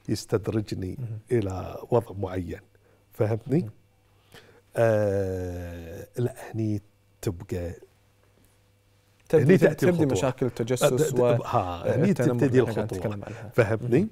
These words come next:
Speaker 1: آه، هذا مو الدارج، هذا مو الغالب.
Speaker 2: مهم. لكن
Speaker 1: فهمتني؟
Speaker 2: هذا،
Speaker 1: لكن هذا
Speaker 2: هذا شيء
Speaker 1: وقد
Speaker 2: موجود، وإحنا
Speaker 1: يتعرض له.
Speaker 2: لابد نوعي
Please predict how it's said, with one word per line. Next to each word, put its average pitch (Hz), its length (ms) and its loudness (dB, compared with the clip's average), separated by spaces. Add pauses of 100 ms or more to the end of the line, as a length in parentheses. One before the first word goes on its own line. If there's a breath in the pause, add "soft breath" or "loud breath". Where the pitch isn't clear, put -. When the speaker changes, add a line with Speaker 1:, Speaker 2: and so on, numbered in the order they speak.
(540 soft breath)
Speaker 1:
آه، 110 840 2 (140)
هذا 104 220 0
مو 143 120 2
الدارج، 156 400 4 (120)
هذا 110 220 4
مو 185 140 6
الغالب. 170 480 4
Speaker 2:
مهم. 117 160 -10 (320 soft breath)
لكن 131 180 4
Speaker 1:
فهمتني؟ 240 200 6
Speaker 2:
هذا، 320 100 4 (240)
Speaker 1:
لكن 175 340 4
هذا 190 160 2
Speaker 2:
هذا 208 80 6
شيء 196 120 6
Speaker 1:
وقد 190 100 4
Speaker 2:
موجود، 185 280 8
وإحنا 240 140 4
Speaker 1:
يتعرض 202 160 4
له. 214 60 8
Speaker 2:
لابد 180 280 4
نوعي 156 440 0